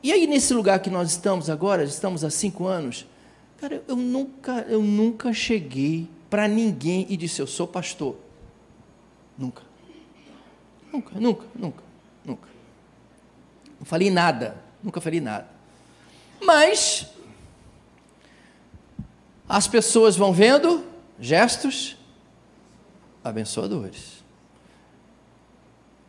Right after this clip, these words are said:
O meu zelador, talvez, e-, ele, ele me segue. Adriano, eu sei que você tá me seguindo, cara.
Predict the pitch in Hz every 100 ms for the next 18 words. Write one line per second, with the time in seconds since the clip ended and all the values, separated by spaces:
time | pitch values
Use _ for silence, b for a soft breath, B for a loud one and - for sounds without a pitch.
0 | _ - 220 208 151 143 117 139 131 101
1 | - _ _ - _ _ _ _ _ 131
2 | 120 139 127 123 117 143 - 123 151 170
3 | - 117 113 110 - b - 135 143 131
4 | 120 120 131 120 127 131 127 - 127 113
5 | 120 220 - -